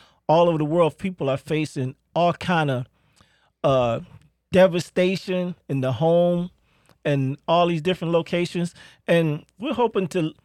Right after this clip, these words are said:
shed a little light and hopefully encourage you, our family that's listening. And hopefully in, in the process, you hear something that's life-changing that will turn you in a different direction.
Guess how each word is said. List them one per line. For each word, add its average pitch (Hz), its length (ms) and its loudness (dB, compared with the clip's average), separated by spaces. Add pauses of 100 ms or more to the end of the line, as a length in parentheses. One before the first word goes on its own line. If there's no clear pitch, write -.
(300)
shed 247 320 2
a 202 40 2
little 202 240 0
light 190 260 2
and 160 120 -4
hopefully 196 420 -4
encourage 196 640 -2
you, 170 360 -4
our 143 300 2 (220)
family 202 420 0
that's 151 240 -2
listening. 143 520 -4 (360)
And 196 140 2
hopefully 214 400 2
in, 196 200 -4
in 196 140 -2
the 175 80 -4
process, 185 480 -4
you 214 80 -6
hear 214 120 -2
something 190 260 -4
that's 151 160 -2
life-changing 156 920 -4 (760)
that 170 140 2
will 151 100 -4
turn 185 340 -2
you 170 100 -2
in 156 80 0
a 143 60 -2
different 160 340 -4
direction. 156 560 -2